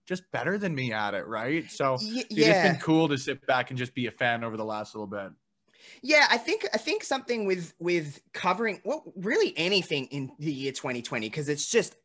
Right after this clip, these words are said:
Speaker 2: it's a fucking nightmare this year. It's just been
Speaker 1: <laughs>
Speaker 2: on every sense of the word. What, what we've been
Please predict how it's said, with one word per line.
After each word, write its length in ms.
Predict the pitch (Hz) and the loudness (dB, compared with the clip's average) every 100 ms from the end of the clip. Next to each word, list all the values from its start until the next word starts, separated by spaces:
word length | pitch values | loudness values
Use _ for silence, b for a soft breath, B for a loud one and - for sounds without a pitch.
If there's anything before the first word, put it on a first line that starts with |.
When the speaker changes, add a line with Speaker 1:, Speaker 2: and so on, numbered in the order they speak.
| _ | _
Speaker 2:
it's 180 | 156 151 | -2 -2
a 60 | 170 | -4
fucking 500 | - 202 185 165 127 | 0 0 2 -2 0
nightmare 480 | 131 131 107 98 92 | 2 2 0 -6 -6
this 240 | 110 - | -8 -8
year. 200 | 110 104 | -6 -4
It's 140 | 113 | -2
just 200 | 202 180 | -2 0
been 280 | 208 196 170 156 - | 4 4 2 0 2
Speaker 1:
<laughs> 180 | 240 185 | 4 4
Speaker 2:
on 160 | 185 247 | 4 6
every 440 | 214 190 208 202 | 6 8 6 6
sense 340 | 202 190 180 | 4 2 2
of 60 | 175 | 0
the 80 | 160 | 2
word. 340 | 151 147 139 | 6 6 6
What, 240 | 156 156 - | 4 4 0
what 260 | - 170 190 - _ - | 0 0 0 -6 _ -6
we've 280 | 151 180 | 0 2
been 440 | 180 170 160 151 | 4 2 0 -4